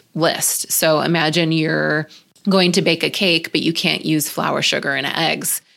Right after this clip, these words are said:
That's kind of the scenario we're in here at Beautycounter. And part of the reason I think the marketplace has rewarded us is because in spite of having very limited tools in the toolbox and having kind of a limited portfolio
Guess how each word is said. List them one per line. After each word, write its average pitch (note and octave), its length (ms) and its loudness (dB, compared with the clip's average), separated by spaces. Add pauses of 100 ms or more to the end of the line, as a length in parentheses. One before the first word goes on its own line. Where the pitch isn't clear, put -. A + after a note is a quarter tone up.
(100)
That's E3+ 260 0
kind E3+ 220 2
of D#3+ 80 2
the D#3 80 2
scenario D3+ 480 -2
we're D#3+ 180 0
in D#3 160 -2
here D#3 240 -2
at D3+ 160 -4
Beautycounter. D#3 720 0
And D#3+ 260 0
part G#3+ 220 2
of G3 60 4
the G3 100 4
reason E3+ 260 4
I D#3+ 140 0
think D#3+ 400 -4 (420)
the D#3+ 480 4
marketplace E3 640 0
has D#3 400 0
rewarded D#3+ 560 0
us D#3 300 0
is D#3 180 -2
because D3+ 760 0 (720)
in F3+ 120 4
spite F3+ 360 4
of E3+ 120 2
having D#3 580 0
very D#3+ 300 2
limited D3+ 380 0
tools D3+ 320 -2
in D3 60 -4
the D3 80 -2
toolbox E3+ 680 -2
and E3 260 0
having D3+ 500 0
kind D#3 160 -2
of D3+ 120 -2
a D#3+ 200 2
limited D#3 340 0
portfolio D#3 880 0